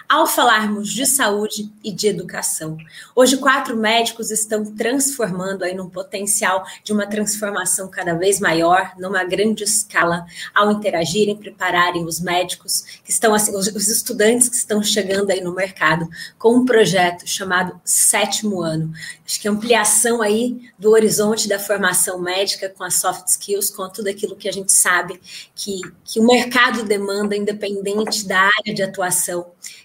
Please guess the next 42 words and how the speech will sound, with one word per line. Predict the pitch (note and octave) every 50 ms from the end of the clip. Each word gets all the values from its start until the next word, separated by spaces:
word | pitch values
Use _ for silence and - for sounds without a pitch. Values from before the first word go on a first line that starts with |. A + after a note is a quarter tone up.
| _
que | - - G#3+
o | G#3
profissional | - G#3+ G#3 - - - A3 G3 F#3+ F3+ F3+ F#3
que | F3+ -
está | - - F3+
chegando | F3 - G#3 F3+ E3+ F#3 F3+ F#3 F3+
agora | E3+ E3 E3 E3+ E3+ E3+ E3+ F3
vai | F3 E3+ F3 F#3 F3+ F3+ F3+ F#3+ G3
se | - - - F#3+
instalar. | E3+ - - - - - G3+ G3 E3+ - C#3+ D3 - _ - - - - - - _
Enfim, | - D#4 D#4+ D#4 D#4 - - G#3 F3
não | F3 F#3 F#3
quero | F3 A3 G3+ F#3+ -
antecipar, | - F#3+ E3+ - - E3+ F3 - G#3 G3+ A3 -
porque | - A3+ -
a | F#3+
gente | G3 F#3 - F#3
vai | F#3 G3
escutar | G3+ G3 - - F#3+ - G3 F3+ F#3
realmente | E3+ E3 G#3+ G#3 G#3 G3+ F#3+ G3+ G3 - - -
quem, | - G#3 G3+ G3 - - - - -
quem | - B3 A3+ A3
pensou, | G#3+ G#3+ F#3+ F3+ - - - - B3 A#3 A3+
quem | A#3+ A#3+ G#3+ G3+
vibrou | E3+ G#3 F#3 E3+ G3+ G3+
esse | G3+ F#3 F3+ - G3
sonho, | - - - A3+ A3 A3 A3 -
quem, | - - G#3+ G3+
quem | - - - G#3+ G3+ -
realiza, | - F#3+ G3+ A#3+ A3+ G3 F#3 - - G#3+ G#3 - - - - - -
que | -
assume | F#4 F4+ - - F#4 F4 E4+ F4
dois | - C#4+ C#4 C#4+ C#4 - - -
chapéus, | - C4+ - - B3+ A#3+ C4 D4 C#4+
porque | - - - C#4
além | B3 A3+ A3+ A#3 A3+
de | G#3+ A3
tudo | G#3 - - G#3 G#3 G3
é | G#3
um | A#3+ C4+
médico | B3 G3 F#3+ F#3 F#3 - - C4
brilhante, | A#3 D4+ E4 F4 D#4+ C4+ B3+ D4 C4+ -